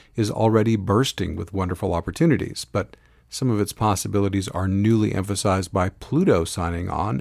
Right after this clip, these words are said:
as its kite point. This Venus, Jupiter, Neptune, Pluto kite starts today on May twenty-eighth, peaks on June first, and ends on June ninth. The peak and end dates are the same as the grand trines.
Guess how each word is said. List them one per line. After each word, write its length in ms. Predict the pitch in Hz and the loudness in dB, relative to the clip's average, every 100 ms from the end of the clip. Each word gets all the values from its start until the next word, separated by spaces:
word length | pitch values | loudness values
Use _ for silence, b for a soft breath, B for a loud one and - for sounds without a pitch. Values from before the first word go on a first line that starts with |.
| 147 | -6
as 160 | 98 | -6
its 180 | 147 - | -6 -8
kite 340 | - - - - | -8 -4 -4 2
point. 380 | 180 107 - - _ _ B B B B - | 4 4 -2 -14 _ _ B B B B -2
This 200 | 127 - | -2 -2
Venus, 580 | 107 151 151 95 - - | 2 4 6 2 -4 -8
Jupiter, 500 | 101 147 151 107 98 | 4 6 6 6 6
Neptune, 520 | 117 123 - 113 101 | 4 0 0 0 0
Pluto 540 | - - 202 143 101 | -2 -2 2 4 2
kite 500 | 104 - 196 165 - - _ | -2 -2 0 0 -4 -14 _
starts 360 | - 117 110 | -8 -4 -4
today 280 | - 104 104 | -6 -2 2
on 160 | 95 95 | 2 2
May 140 | 95 | -2
twenty-eighth, 640 | - 101 98 113 160 - - | -4 -4 0 2 2 -2 -8
peaks 260 | 113 - | -8 -4
on 140 | 98 92 | -4 -2
June 220 | 98 87 | -4 -4
first, 420 | - 147 135 - | 2 2 2 -2
and 100 | 101 98 | -4 -4
ends 260 | 101 98 | -4 -4
on 300 | - 92 95 | -6 -6 -4
June 320 | 90 90 90 | -4 -4 -2
ninth. 340 | 113 156 - - B B B B B B | -2 -2 -4 -10 B B B B B B
The 100 | 110 | -6
peak 380 | - - 131 - 104 | -4 -2 -2 -2 -4
and 160 | 101 | -2
end 220 | 104 113 | 0 2
dates 260 | 107 101 - | 2 2 -2
are 160 | 104 95 | -6 -4
the 120 | 101 | -4
same 640 | - - 110 101 95 95 - | -2 -2 0 0 0 -4 -6
as 220 | 90 90 | -6 -6
the 100 | - | -8
grand 320 | - 82 80 | -6 -6 -6
trines. 600 | - - - - - - | -6 -8 -8 -14 -16 -18